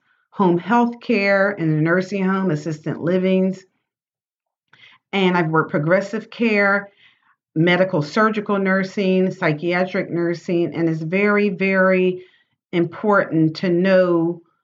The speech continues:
what state of health that you're in and be vigilant to that. I have seen people in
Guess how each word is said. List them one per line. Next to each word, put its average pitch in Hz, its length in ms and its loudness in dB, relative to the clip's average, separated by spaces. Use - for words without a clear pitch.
what 165 180 2
state 175 320 0
of 151 100 0
health 165 440 -6
that 156 240 0
you're 143 180 2
in 156 420 2
and 156 160 0
be 151 120 2
vigilant 151 760 0
to 196 220 -4
that. 135 480 -2
I 175 120 0
have 170 180 2
seen 190 400 0
people 185 460 -2
in 160 520 0